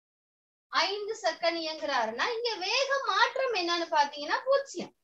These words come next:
ஆனா ஐந்து second, அப்ப ஆர்மூடுகள் பூஜ்ஜியம். ஒரு பொருள் சீரான வேகத்தோட இயங்குதா இருந்தா அங்க வந்து வேக மாற்றம் பூஜ்ஜியம்னால ஆர்மூடுகள் பூஜ்ஜியம். அப்ப இந்த கூற்று இயங்கும் பொருள் ஒன்றின் ஆர்மூடுகள் பூஜ்ஜியம் ஆகலாம் அப்படிங்கிறது சரியான விடை.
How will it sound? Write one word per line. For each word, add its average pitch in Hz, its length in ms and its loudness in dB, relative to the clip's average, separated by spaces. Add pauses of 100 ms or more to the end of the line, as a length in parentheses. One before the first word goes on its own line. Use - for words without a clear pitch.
(300)
ஆனா 330 280 2
ஐந்து 508 380 2
second, 247 360 -2
அப்ப 247 220 0
ஆர்மூடுகள் 370 720 2
பூஜ்ஜியம். 226 600 -6 (560)
ஒரு 302 220 6
பொருள் 539 380 8
சீரான 494 640 6
வேகத்தோட 330 560 4
இயங்குதா 311 600 4
இருந்தா 302 520 8
அங்க 294 280 2
வந்து 302 340 4
வேக 302 340 2
மாற்றம் 285 500 2
பூஜ்ஜியம்னால 269 680 -2 (100)
ஆர்மூடுகள் 311 640 4
பூஜ்ஜியம். 185 440 -6 (320)
அப்ப 302 220 6
இந்த 359 280 4
கூற்று 392 680 4
இயங்கும் 494 460 6
பொருள் 370 260 4
ஒன்றின் 359 400 4
ஆர்மூடுகள் 359 680 4
பூஜ்ஜியம் 349 440 0
ஆகலாம் 277 480 2
அப்படிங்கிறது 226 640 -4
சரியான 277 560 2
விடை. 403 220 -2